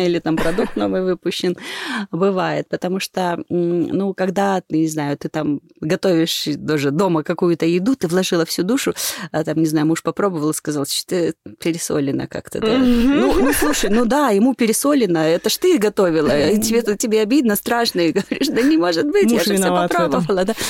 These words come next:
Speaker 1: <laughs> У тебя вкусовые рецепторы нарушены. То есть <laughs> здесь то же самое. Вот, ну, и тут нужно просто человеку донести, что нет, ты неплохой, продукт здоровский, но, значит, либо коммуникация хромает. М, человек не понимает твой продукт, потому что, ну, ты до него не донес.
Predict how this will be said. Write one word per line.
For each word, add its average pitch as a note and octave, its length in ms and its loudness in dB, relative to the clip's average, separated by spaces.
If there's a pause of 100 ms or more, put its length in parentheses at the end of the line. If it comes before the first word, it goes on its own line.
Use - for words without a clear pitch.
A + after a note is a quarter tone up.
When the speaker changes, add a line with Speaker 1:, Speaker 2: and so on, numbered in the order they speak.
(120)
Speaker 1:
<laughs> B3+ 260 -2
У A#3+ 40 -6
тебя C#4+ 380 0
вкусовые B3+ 560 0
рецепторы F3 520 0
нарушены. E3 540 -2 (280)
То G3+ 60 2
есть A3 180 2 (120)
<laughs> - 20 -2
здесь B3 340 0
то B3+ 180 0
же B3 120 0
самое. F3+ 540 0 (500)
Вот, F3+ 260 2
ну, G#3 180 -2 (100)
и G#3+ 220 2
тут C#4+ 300 -2
нужно G#3+ 240 0
просто - 280 -6
человеку G3+ 300 -2
донести, F#3 360 -4
что - 180 -4
нет, G3 300 0
ты G#3+ 80 -2
неплохой, B3+ 460 0
продукт G3 360 -8
здоровский, F#3 520 -2
но, F#3+ 280 -2
значит, A3+ 320 -4
либо A3+ 200 0
коммуникация A#3+ 680 -2
хромает. C#3+ 420 -8
М, - 100 0 (140)
человек A#3 340 0
не C4 100 4
понимает B3 540 2
твой E3 160 -4
продукт, G3 440 -4
потому F#3+ 340 -8
что, F3 360 -6
ну, G#3+ 180 -2
ты G#3+ 200 -2
до E3+ 140 0
него F3+ 220 2
не F#3+ 120 2
донес. E3 400 0